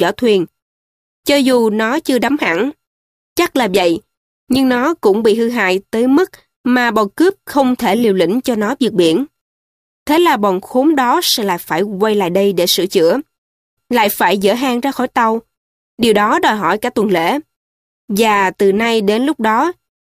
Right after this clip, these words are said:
chiếc Santa Fe sẽ... John Davis dục im lặng. Anh ta nắm lấy tay Vasquez mà bóp chặt lấy.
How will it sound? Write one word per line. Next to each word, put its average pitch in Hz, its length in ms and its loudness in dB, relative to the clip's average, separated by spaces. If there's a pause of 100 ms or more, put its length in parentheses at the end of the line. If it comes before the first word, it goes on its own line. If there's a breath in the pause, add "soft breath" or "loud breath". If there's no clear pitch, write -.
(160)
chiếc 254 200 0
Santa 220 380 -2
Fe 202 400 0
sẽ... 196 600 -2 (920)
John 214 200 0
Davis 190 440 -2
dục 190 280 -2
im 208 160 0
lặng. 160 280 0 (800)
Anh 226 180 0
ta 196 280 0
nắm 202 220 0
lấy 247 140 0
tay 233 260 -2
Vasquez 214 440 -2 (220)
mà 190 300 0
bóp 233 320 -2
chặt 196 200 -4
lấy. 208 280 0